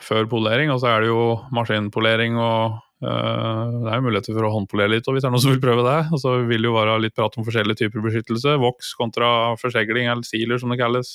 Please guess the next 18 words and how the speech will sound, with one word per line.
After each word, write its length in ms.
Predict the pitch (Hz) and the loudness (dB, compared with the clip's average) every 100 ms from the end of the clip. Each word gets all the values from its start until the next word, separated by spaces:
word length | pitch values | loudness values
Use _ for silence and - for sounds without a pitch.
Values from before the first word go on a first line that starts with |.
| 120 | -4
eh, 320 | 120 120 120 123 120 - | -2 -2 -4 -10 -14 -10
kontra 240 | 113 120 117 117 | -6 -2 -2 0
coating, 480 | 113 110 - 131 135 _ - | 0 0 0 -2 -2 _ -6
eh, 320 | 123 120 123 120 | -6 -6 -6 -4
hurtigvoks, 560 | 120 110 117 127 - - _ _ _ - - _ _ _ | -2 0 0 -2 -10 -20 _ _ _ -20 -20 _ _ _
hvordan 320 | - 123 113 | -12 -6 -2
de 60 | 110 113 | 0 2
er 80 | 110 | 0
opp 100 | 110 | -2
mot 80 | 113 | -2
hverandre, 480 | 113 113 110 117 131 - - | 0 0 0 -2 -2 -4 -10
ehm, 960 | 127 117 113 113 113 113 113 113 117 113 _ _ _ - | -4 -2 -2 -4 -4 -4 -6 -6 -6 -10 _ _ _ -6
rengjøring 480 | 113 110 113 110 113 | -2 0 0 0 -2
og 80 | 117 | -2
beskyttelse 400 | 117 117 117 117 | -4 -2 -2 0
av 80 | |
motorrom, 640 | 110 - - 127 127 135 135 _ - | 0 -4 -4 0 2 0 -2 _ -8
ehm, 720 | 120 120 120 120 117 117 117 | -4 -2 -2 -2 -4 -6 -8